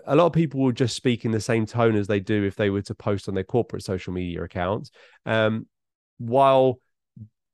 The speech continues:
understanding that the last thing you want to do in an employee advocacy program is make a person sound like a corporation. That's why, that's essentially the number one thing people would complain about if they were speaking about an employee advocacy program.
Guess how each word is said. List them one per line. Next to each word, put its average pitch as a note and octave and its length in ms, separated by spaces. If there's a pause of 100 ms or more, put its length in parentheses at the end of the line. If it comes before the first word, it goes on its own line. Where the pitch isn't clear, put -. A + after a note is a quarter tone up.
(500)
understanding C3 800
that A#2 320 (480)
the B2 160
last C#3 360
thing A#2 160
you G#2 160
want G#2 120
to G#2 60
do G2+ 460
in G#2+ 160
an G#2 100
employee G#2 380
advocacy G2 400
program F#2+ 580 (300)
is A#2+ 320 (280)
make C3 360 (140)
a A#2 100
person B2 600
sound A#2 520
like A2 180
a - 60
corporation. B2 720
That's G2 280
why, A2 420 (220)
that's - 340 (240)
essentially C3+ 420
the A2 80
number A#2+ 260
one A2 180
thing G#2 260
people G#2 300
would G2+ 120
complain B2 380
about F#2 260
if F#2 80
they G2+ 120
were F2+ 80
speaking G2 360
about F#2 220
an G2 80
employee G2 320
advocacy G#2 400
program. E2+ 480